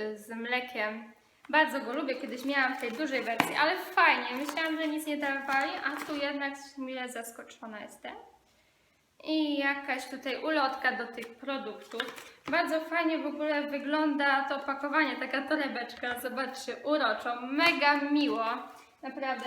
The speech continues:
cieszę się, ale już pokazuję, co kupiłam. Kupiłam żel pod prysznic. Żelu pod prysznic, co wzięłam praktycznie wszystkie rodzaje, których jeszcze nigdy nie stosowałam, więc będzie ich dużo. I jest to żel odświeżający dla osób aktywnych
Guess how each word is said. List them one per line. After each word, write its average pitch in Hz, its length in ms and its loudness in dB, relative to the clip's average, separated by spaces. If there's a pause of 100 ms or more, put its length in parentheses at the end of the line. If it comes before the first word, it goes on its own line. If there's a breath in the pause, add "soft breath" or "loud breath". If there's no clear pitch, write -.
(140)
cieszę 247 420 -6
się, 240 80 -8 (460 loud breath)
ale 339 260 4
już 285 100 2
pokazuję, 262 400 0
co 233 160 -4
kupiłam. 240 340 -6
Kupiłam 381 440 2
żel 285 280 0
pod 285 120 -2
prysznic. 233 360 -8
Żelu 339 300 4
pod 330 120 -2
prysznic, 311 380 -2
co 262 80 0
wzięłam 277 280 0
praktycznie 277 360 -4
wszystkie 330 680 -2
rodzaje, 226 460 0
których 214 360 -6
jeszcze 208 260 -6
nigdy 277 300 0
nie 269 140 0
stosowałam, 226 600 -2
więc 220 200 -8
będzie 208 220 -8
ich - 300 -18
dużo. 294 280 0 (680 loud breath)
I 277 140 -4
jest 294 400 -2
to 240 380 2
żel 247 320 0 (1000)
odświeżający 269 920 2
dla 214 240 -4
osób 240 760 -4
aktywnych 240 1080 -2